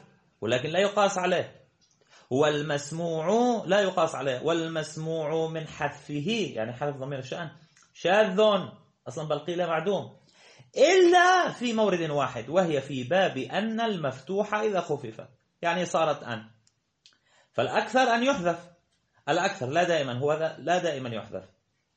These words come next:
"إلا في باب أن المفتوحة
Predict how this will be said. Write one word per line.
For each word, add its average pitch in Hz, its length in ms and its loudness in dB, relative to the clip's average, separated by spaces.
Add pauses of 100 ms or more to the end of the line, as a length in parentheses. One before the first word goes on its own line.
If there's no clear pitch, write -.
(2750)
"إلا 262 420 4
في 196 220 -2
باب 208 320 2
أن 190 360 -2
المفتوحة 196 800 -2